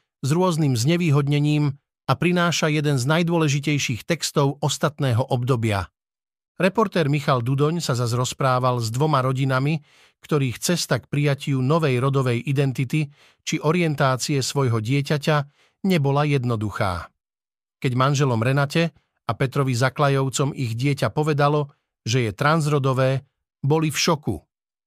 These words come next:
Novú skutočnosť nevedeli spracovať a rodina sa začala rozpadať. Renata takmer rok preplakala, Peter sa vnútorne uzavrel a dieťa sa od nich odsťahovalo.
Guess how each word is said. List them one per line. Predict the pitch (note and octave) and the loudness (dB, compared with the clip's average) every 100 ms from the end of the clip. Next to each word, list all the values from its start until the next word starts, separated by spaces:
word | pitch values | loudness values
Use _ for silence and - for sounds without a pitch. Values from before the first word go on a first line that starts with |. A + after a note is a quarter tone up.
| _ _ | _ _
Novú | E3 F#3 | 0 0
skutočnosť | E3 - F3+ F3+ - F3 D#3 - - _ _ B2+ | -2 -2 -2 -2 -2 -2 -2 -6 -16 _ _ 0
nevedeli | E3 F3 D#3 C#3+ | 2 2 0 0
spracovať | A2+ - D#3 - F#3 F3+ - _ _ _ C#3+ | -2 0 0 0 0 0 -4 _ _ _ 2
a | D#3 | 2
rodina | F3+ F#3 F3 | 2 0 0
sa | D#3+ | 0
začala | C#3 C#3+ D3+ B2+ | 0 2 0 0
rozpadať. | B2 - A#2+ F2 D2+ - _ _ _ | 0 -2 -2 -4 -8 -16 _ _ _
Renata | C3 C#3+ C#3+ D3 | -2 0 0 0
takmer | D3 C#3 C#3 | 0 0 2
rok | B2+ E3+ - | 2 0 0
preplakala, | E3+ F3 E3+ E3 E3+ D#3+ - _ _ _ | -2 0 0 2 2 0 -4 _ _ _
Peter | F#3+ - F3 | -2 0 -2
sa | - D3+ | 0 0
vnútorne | C#3 F#3 F3 E3 D3+ - | 2 0 2 0 0 -2
uzavrel | E3 F3 E3 E3+ E3 - _ _ | 0 2 2 2 0 -6 _ _
a | C#3 | -2
dieťa | C3 E3 E3 E3+ | 2 0 2 0
sa | - - | 0 -2
od | C#3+ | -2
nich | C#3 C3+ | -2 -2
odsťahovalo. | D#3 C#3 - C3 A2 G2 F2+ E2 | -4 -4 -2 0 0 0 -2 -4